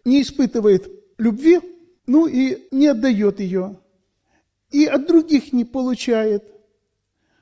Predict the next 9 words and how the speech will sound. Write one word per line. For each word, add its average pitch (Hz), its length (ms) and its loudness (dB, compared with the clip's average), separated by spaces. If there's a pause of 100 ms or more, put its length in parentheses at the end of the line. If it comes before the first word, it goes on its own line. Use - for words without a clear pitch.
(120)
Что - 220 -6
он 302 160 2
делает? 285 460 -2 (560)
Он 247 180 -2
обижается. 190 960 -4 (640)
"Меня 240 240 2
никто 277 320 -2
не 269 160 2
любит". 170 440 -6